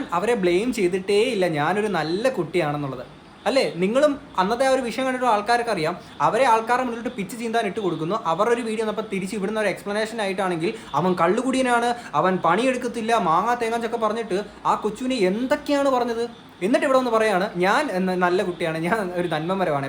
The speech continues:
പറയാതെ പറയാണ്, "ഞാൻ നന്മയൊന്നും അല്ല കേട്ടോ പറയുന്നതെന്ന്" പറഞ്ഞിട്ട് എന്നിട്ട് വലിയ നന്മ പറയാണ്. എന്തിനാണിത്? ഈ ഒരു വീഡിയോ കാണുമ്പോൾ കുറേ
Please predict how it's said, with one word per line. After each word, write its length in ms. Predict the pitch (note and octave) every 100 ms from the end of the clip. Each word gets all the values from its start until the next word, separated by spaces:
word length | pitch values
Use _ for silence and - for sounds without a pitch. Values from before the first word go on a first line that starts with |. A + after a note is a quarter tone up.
| D3
പറയാതെ 260 | G3 B3 B3+
പറയാണ്, 280 | A3 G#3+ - - - - F#3+
"ഞാൻ 100 | C#4+
നന്മയൊന്നും 400 | B3 A3+ D4 D4+ D4+
അല്ല 120 | C4+
കേട്ടോ 160 | A3+ A3
പറയുന്നതെന്ന്" 280 | G3+ G#3+ A3+
പറഞ്ഞിട്ട് 260 | F#3 F#3 D4+ - - G3+
എന്നിട്ട് 200 | C#4 C4+
വലിയ 160 | F#3+ F#3 E3
നന്മ 160 | D#3+ E3
പറയാണ്. 280 | C#3+ B2 B2 - - - - D3+
എന്തിനാണിത്? 460 | F3+ B3+ C#4 C#4 D#3+ - - G3
ഈ 80 | C4+
ഒരു 60 | C4+
വീഡിയോ 200 | B3+ D4+
കാണുമ്പോൾ 240 | C#4+ C4+ B3+
കുറേ 120 | A#3+